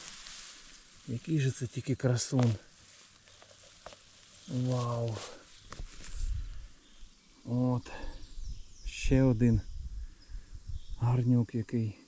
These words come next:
Ай-яй-яй-яй-яй! Яка це тільки краса неймовірна. Гарний, дуже, дуже гарний гриб.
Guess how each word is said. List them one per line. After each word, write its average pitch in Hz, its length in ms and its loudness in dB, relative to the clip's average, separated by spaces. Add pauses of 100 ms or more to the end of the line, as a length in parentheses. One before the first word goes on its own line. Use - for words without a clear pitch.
(1200)
Ай-яй-яй-яй-яй! 110 1000 2
Яка 120 240 0
це - 160 -6
тільки - 280 0
краса - 380 2
неймовірна. - 680 2 (1700)
Гарний, 107 460 -4
дуже, 110 220 -2
дуже 117 280 0
гарний 107 420 0
гриб. 107 200 2